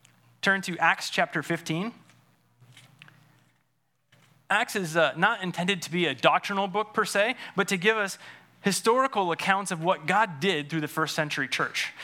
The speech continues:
These are actual things that happened that help us understand how the gospel was disseminated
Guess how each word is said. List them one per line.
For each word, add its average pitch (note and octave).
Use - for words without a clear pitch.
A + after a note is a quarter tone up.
These G3+
are F3+
actual G3+
things G3
that F#3
happened F3
that D#3
help G3+
us G3+
understand E3+
how G#3+
the G#3
gospel F3
was D3+
disseminated C3